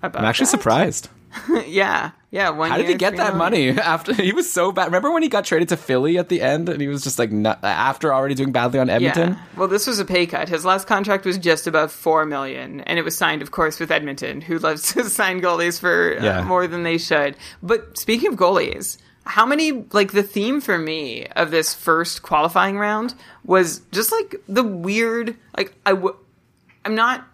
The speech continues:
Speaker 1: hubristic enough to call them dumb decisions because I don't know everything about the inner workings of N H L franchises, but, like, it just seemed bizarre that Nashville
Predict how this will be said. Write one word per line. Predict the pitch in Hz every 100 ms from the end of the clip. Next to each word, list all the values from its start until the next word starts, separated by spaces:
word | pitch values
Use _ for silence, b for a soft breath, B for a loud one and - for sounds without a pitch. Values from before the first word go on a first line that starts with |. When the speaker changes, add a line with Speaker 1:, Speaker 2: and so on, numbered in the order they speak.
| _
Speaker 1:
hubristic | - 233 185 180 202 196
enough | 202 185
to |
call | 214 196
them | 196 175
dumb | 170 160 165
decisions | 190 202 208 233 262
because | 185 175
I | 156 175
don't | 185
know | 185 185
everything | 175 196 196 190
about | 170 175
the | 180
inner | 175 170
workings | 170 170 190 190 180
of | 170
N | 170
H | 170
L | 185
franchises, | 175 175 175 233 240 254 254 B B B
but, | 214 208
like, | 214 196 190 - -
it | - 185
just | 269 -
seemed | 202 208
bizarre | 170 165 - 170 170
that | 151 131
Nashville | - 165 190 - 156 143 139 151